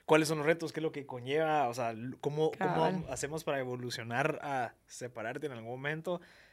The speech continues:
Speaker 1: Pero son como que esos retos constantes que uno a veces ni se pone a pensar cuando está contemplando hacer algo alrededor de su marca.
Speaker 2: Cien por ciento,
Speaker 1: Así que hay que tener
Speaker 2: cien por ciento.
Speaker 1: cuidado.
Speaker 2: Así que mil gracias. Eh, de verdad, gracias por, por recibirme y espero que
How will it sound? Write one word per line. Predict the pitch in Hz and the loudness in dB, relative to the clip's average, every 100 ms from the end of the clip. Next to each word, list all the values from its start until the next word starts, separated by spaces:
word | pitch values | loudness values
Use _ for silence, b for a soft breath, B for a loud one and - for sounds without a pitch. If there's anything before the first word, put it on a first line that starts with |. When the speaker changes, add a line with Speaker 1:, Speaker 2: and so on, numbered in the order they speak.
| b b _ _ | b b _ _
Speaker 1:
Pero | 151 165 | 12 12
son | 160 151 | 10 4
como | 165 156 | 2 2
que | |
esos | 127 143 | 2 2
retos | 147 156 - | 2 0 -4
constantes | 131 135 135 156 143 | -6 -6 -2 -2 0
que | 127 107 | -2 -2
uno | 127 135 | -4 -2
a | |
veces | 135 143 | -2 -2
ni | 139 | -6
se | 113 | -6
pone | 101 120 | -6 -4
a | 131 | -4
pensar | 113 117 113 | -4 -4 -2
cuando | 139 110 - b b b - | -2 -4 -8 b b b -10
está | 127 - 147 | -6 2 2
contemplando | - 151 131 120 131 160 175 | 2 -4 -6 -8 -2 -2 -2
hacer | 120 135 | -2 0
algo | 127 143 139 | 2 4 2
alrededor | 123 113 113 | 4 0 0
de | 123 | -2
su | 117 | -2
marca. | 107 139 - - - | 0 0 0 -8 -10
Speaker 2:
Cien | - 196 196 | -2 0 2
por | 180 | 0
ciento, | 202 196 151 160 - | 0 0 -2 -4 -10
Speaker 1:
Así | - 202 | -2 0
que | |
hay | 196 | 2
que | 180 | 2
tener | 185 | 2
Speaker 2:
cien | |
por | |
ciento. | 190 190 - | 0 0 0
Speaker 1:
cuidado. | 120 131 117 B B _ - | 0 0 -4 B B _ -8
Speaker 2:
Así | 170 | -6
que | 175 190 | 0 0
mil | 185 190 | 2 2
gracias. | 185 190 196 185 165 - - 185 | 6 6 4 2 2 -2 -8 -8
Eh, | - 175 170 165 160 156 151 160 | -6 -4 -2 -2 -2 -2 -4 -6
de | - 185 | 0 2
verdad, | 175 170 | 6 8
gracias | 180 196 208 | 8 6 4
por, | - 190 170 165 170 | 4 4 6 2 -4
por | - 180 | 2 4
recibirme | 180 - 170 180 226 247 233 208 | 4 4 4 6 6 6 6 6
y | 175 | 4
espero | 165 - 180 185 | 2 2 4 4
que | 180 165 147 | 2 0 -2